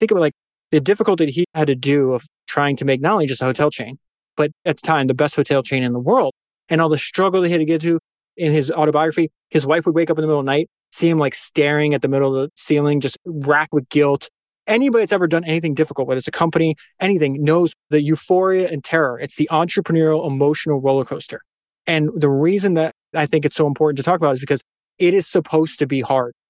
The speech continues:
There's not a book they're gonna pick up where the guy's like, or woman, "Hey, I have this idea. I started it. Everything went great." And the end of the book. It doesn't happen. And so what's fascinating to me is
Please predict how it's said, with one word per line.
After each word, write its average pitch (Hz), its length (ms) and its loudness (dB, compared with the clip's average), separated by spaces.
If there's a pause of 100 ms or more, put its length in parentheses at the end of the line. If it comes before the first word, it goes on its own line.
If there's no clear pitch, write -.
(260)
There's 170 180 2
not 190 160 2
a 180 40 0
book 165 300 -2
they're 185 160 2
gonna 175 140 0
pick - 240 -6
up 147 180 2 (300)
where 156 140 4
the 151 60 2
guy's 151 260 0
like, 143 140 0 (320)
or 143 160 2
woman, 160 280 0 (420)
"Hey, 220 140 2
I 190 60 0
have 214 120 2
this 214 120 -2
idea. 190 400 0 (160)
I 156 80 0
started 190 400 0
it. 190 140 -4 (160)
Everything 208 340 0
went 196 140 -4
great." 165 300 0 (540)
And 156 220 -2 (200)
the 180 80 2
end 170 120 2
of 165 40 4
the 160 60 2
book. 147 180 0 (420)
It 190 200 0
doesn't 196 400 0
happen. 170 420 -2
And 156 140 -2
so 160 220 0 (300)
what's 190 200 2
fascinating 240 440 0
to 202 100 -4
me 208 100 2
is 165 60 -2